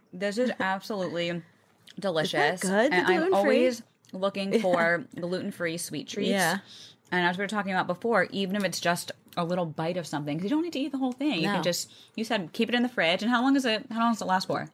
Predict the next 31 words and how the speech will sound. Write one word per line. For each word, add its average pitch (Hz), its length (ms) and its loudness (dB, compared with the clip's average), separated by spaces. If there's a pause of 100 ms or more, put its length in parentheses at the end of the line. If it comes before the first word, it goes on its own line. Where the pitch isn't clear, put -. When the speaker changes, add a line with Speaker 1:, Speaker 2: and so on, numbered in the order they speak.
Speaker 2:
It 175 140 4
lasts 196 240 2
for 220 100 0
three 185 300 0
weeks 202 220 -2
in 220 60 -4
the 226 60 -2
fridge 160 460 -2
and 165 160 -4
six - 320 -4
months 160 260 -2
in 165 80 -8
the 156 60 -6
freezer. 151 520 -8 (500)
Speaker 1:
How 233 180 4
has 339 160 -2
the 302 80 2
product 190 400 0
evolved 151 540 0
from 170 120 -4
when 160 120 0
you 156 80 -2
first 156 400 -4
started 156 280 -2
making 151 300 -4
it 170 140 -6
to 160 80 -10
what 139 160 -4
it 127 80 -10
is 135 120 -6
now? - 360 -8